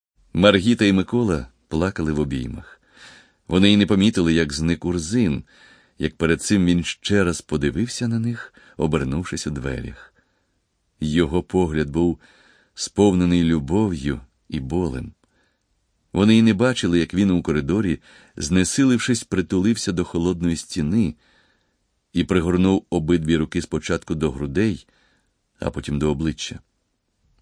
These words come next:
Трохи постоявши, він побіг сходами нагору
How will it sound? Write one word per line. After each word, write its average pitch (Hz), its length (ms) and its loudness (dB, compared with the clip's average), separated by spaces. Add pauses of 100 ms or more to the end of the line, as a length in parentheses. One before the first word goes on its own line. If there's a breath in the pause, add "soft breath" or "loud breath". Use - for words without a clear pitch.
(160)
Трохи 101 280 2
постоявши, 123 640 -2 (600 soft breath)
він 143 220 4
побіг 143 280 0
сходами 120 460 0
нагору 113 540 0